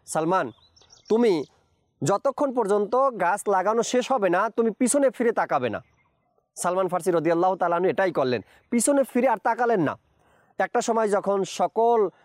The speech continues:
আহ, খেজুরের বিচি লাগানো হয়ে গেল, দানা লাগানো হয়ে গেল, এরপরে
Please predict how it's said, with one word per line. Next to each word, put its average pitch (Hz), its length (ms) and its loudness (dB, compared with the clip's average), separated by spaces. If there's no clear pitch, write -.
আহ, 151 220 -2
খেজুরের 190 440 2
বিচি 165 280 0
লাগানো 185 340 0
হয়ে 160 240 0
গেল, 160 200 0
দানা 156 280 0
লাগানো 175 360 0
হয়ে 170 220 -2
গেল, 135 200 0
এরপরে 165 480 0